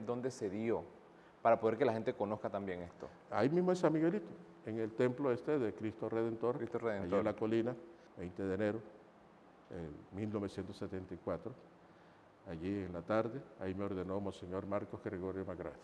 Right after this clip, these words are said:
Speaker 1: Una vez usted es ordenado sacerdote, Monseñor, ¿cuál fue la reacción de su familia? Porque al final el muchacho que ayudaba a su papá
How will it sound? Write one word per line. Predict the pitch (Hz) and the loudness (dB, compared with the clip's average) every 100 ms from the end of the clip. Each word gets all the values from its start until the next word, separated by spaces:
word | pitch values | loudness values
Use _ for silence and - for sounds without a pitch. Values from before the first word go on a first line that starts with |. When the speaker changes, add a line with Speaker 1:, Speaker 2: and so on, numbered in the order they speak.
| - - - - - | -20 -20 -20 -20 -2
Speaker 1:
Una | 160 180 175 | 4 8 8
vez | 165 165 165 - | 8 6 2 -4
usted | 113 - 135 | 0 4 4
es | 123 131 - | 4 2 4
ordenado | 127 113 113 113 117 120 | 4 4 2 4 4 2
sacerdote, | - 107 107 98 95 92 | -2 -2 0 2 2 0
Monseñor, | 87 87 - 82 76 - - - - - - - - - - - - - | -8 -10 -10 -12 -12 -16 -20 -20 -20 -20 -20 -20 -20 -20 -20 -20 -16 8
¿cuál | 135 135 | 10 10
fue | - 131 | 4 2
la | 127 127 | 4 4
reacción | 107 90 - 113 110 | 2 0 -2 -2 0
de | 107 | -2
su | - | -4
familia? | 127 135 165 185 120 90 | -2 0 2 4 4 4
Porque | 107 98 117 | 2 4 6
al | 104 104 | 6 4
final | - 110 123 113 - | -2 0 2 2 2
el | 104 | 0
muchacho | 98 113 127 - | 0 0 0 0
que | 135 107 | 6 6
ayudaba | 95 95 107 127 110 98 110 120 113 - | 6 4 8 8 8 4 2 -4 -10 -8
a | - 98 95 | -4 0 0
su | 95 104 | 0 0
papá | 104 95 117 120 | 2 6 8 8